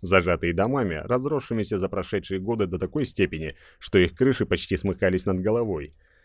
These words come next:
Перед каждым строением оставалось место для небольшой полоски земли с декоративными кустарниками и клумбами, да и проходы между зданиями имели ширину достаточную, чтобы поставить телегу.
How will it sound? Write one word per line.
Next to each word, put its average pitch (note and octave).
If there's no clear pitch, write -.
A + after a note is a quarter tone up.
Перед C3+
каждым B2+
строением B2+
оставалось F2+
место A2+
для E2+
небольшой F2+
полоски G2+
земли B2
с D2
декоративными E2+
кустарниками G#2+
и G#2
клумбами, E2
да E3+
и F3
проходы D3+
между A2+
зданиями G#2
имели G2
ширину G#2+
достаточную, F#2+
чтобы E2+
поставить E2
телегу. F2+